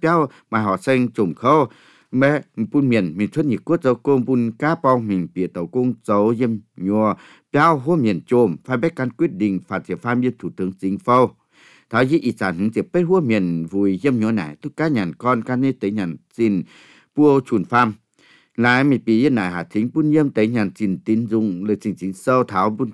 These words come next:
xuống có làn miền, tu bé hầu, cáp yên mì bì bún yết thị trường trái dịa trùm tàu bố tu công dấu, ổn chàng, diệu tình dâm nhỏ tầy nùng thun, thấy điệp nùng thun giang. Tỏ,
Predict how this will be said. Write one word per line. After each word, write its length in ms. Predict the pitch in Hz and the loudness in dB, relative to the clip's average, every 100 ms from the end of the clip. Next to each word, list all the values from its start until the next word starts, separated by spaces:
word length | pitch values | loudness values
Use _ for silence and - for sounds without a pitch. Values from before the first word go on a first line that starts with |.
| - | -4
xuống 240 | 104 107 | -2 -2
có 140 | 113 | 0
làn 220 | 156 104 95 | 0 0 0
miền, 340 | 101 90 78 | -2 -2 -6
tu 120 | 104 143 | -6 -2
bé 320 | 143 151 123 | 0 0 -2
hầu, 320 | 104 104 82 - _ | -2 0 -2 -6 _
cáp 140 | 151 | -2
yên 200 | 147 185 | 0 0
mì 80 | 131 - | 0 -2
bì 120 | 92 95 | -6 -4
bún 140 | 147 143 | -2 0
yết 120 | 151 - | -2 -6
thị 100 | 82 | -10
trường 200 | 92 82 | -6 -6
trái 200 | 131 156 | -4 -4
dịa 160 | 101 92 - - | -2 -4 -4 -2
trùm 240 | 113 90 | -2 -2
tàu 200 | 85 82 | -6 -8
bố 160 | 82 85 | -6 -6
tu 120 | 156 - | -8 -2
công 180 | 143 135 | -2 0
dấu, 220 | 113 110 110 - _ | 0 0 -2 -10 _
ổn 200 | - 113 | -2 0
chàng, 380 | - 113 98 87 | 2 0 0 -2
diệu 120 | 117 | -2
tình 240 | 104 120 101 | -2 0 -2
dâm 160 | 147 | 0
nhỏ 120 | 123 117 - | -2 -2 -4
tầy 260 | 107 101 90 | -2 0 0
nùng 280 | 98 92 76 | -2 -4 -4
thun, 280 | - 135 123 110 - _ - 120 - | -2 2 2 0 -10 _ -20 -20 -2
thấy 160 | 110 | 0
điệp 220 | 113 107 92 | 2 0 0
nùng 140 | - 98 | -4 -2
thun 200 | 127 123 | -2 -2
giang. 320 | 131 123 117 - _ _ _ _ _ _ | 0 0 -2 -6 _ _ _ _ _ _
Tỏ, 300 | - 123 87 | 2 2 2